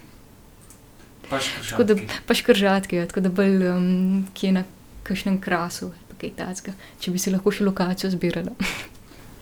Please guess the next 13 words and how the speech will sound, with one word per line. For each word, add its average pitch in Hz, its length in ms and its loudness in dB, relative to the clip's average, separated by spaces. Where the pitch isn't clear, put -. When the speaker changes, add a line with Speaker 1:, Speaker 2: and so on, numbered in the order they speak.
Speaker 1:
Kje 190 200 0
se 160 160 0
vidiš 139 420 0
čez 110 140 -4
pet 151 260 0
let, 135 260 0
pa 113 100 -6
kje 127 200 -2
čez 113 160 -2
štirideset 110 680 -6
let? 107 260 -8
Speaker 2:
Fuh, 247 320 -4
em, 202 460 2